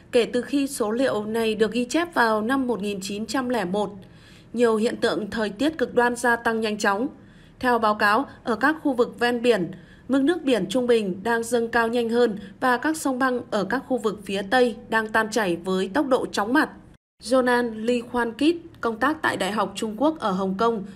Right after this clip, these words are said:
và là thành viên của Hiệp hội Khí tượng Hồng Kông cho biết, nguyên nhân chính là do lượng khí thải nhà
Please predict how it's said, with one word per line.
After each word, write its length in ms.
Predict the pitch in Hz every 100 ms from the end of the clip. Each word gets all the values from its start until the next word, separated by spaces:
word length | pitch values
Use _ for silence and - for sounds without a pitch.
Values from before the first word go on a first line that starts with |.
| -
và 180 | 247 233
là 200 | 226 220
thành 240 | 214 226
viên 240 | 214 269 254
của 180 | 247 202
Hiệp 200 | 196 196
hội 180 | 214
Khí 240 | 196 208 226
tượng 180 | 220 -
Hồng 220 | 208 202
Kông 200 | 220 226
cho 140 | 220 214
biết, 220 | 247 320 - - - - -
nguyên 160 | 254 247
nhân 120 | 240 220
chính 320 | 214 226 330
là 220 | 302 233
do 280 | 202 247 247
lượng 360 | 240 220 - 190
khí 200 | 208 220
thải 260 | 285 247
nhà 140 | 180